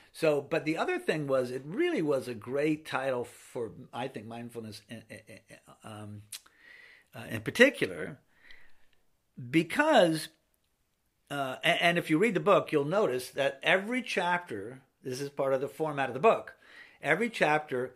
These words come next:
starts out with kind of this analogy between whatever that chapter is about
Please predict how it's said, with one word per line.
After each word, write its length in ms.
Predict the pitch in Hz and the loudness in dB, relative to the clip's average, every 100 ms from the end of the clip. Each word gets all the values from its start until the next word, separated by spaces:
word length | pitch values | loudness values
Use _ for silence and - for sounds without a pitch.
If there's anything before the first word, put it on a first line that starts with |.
| - | -18
starts 420 | - - 165 165 | -8 0 0 2
out 220 | 156 139 131 | -2 -2 0
with 320 | 127 127 - | 0 -2 -6
kind 200 | 135 131 | -6 -4
of 80 | 123 | -4
this 200 | 127 139 | -6 -6
analogy 960 | 139 143 165 185 170 107 101 123 127 - - _ | -4 0 2 4 2 0 -12 -12 -16 -20 -20 _
between 520 | 127 - 156 139 131 131 | -10 -6 -4 -2 -4 -2
whatever 280 | 131 151 | 0 0
that 220 | 147 143 - | 0 -2 -2
chapter 420 | 202 185 202 180 | -2 0 -2 -2
is 120 | 135 | -4
about 460 | 120 127 117 120 | -2 -2 0 -2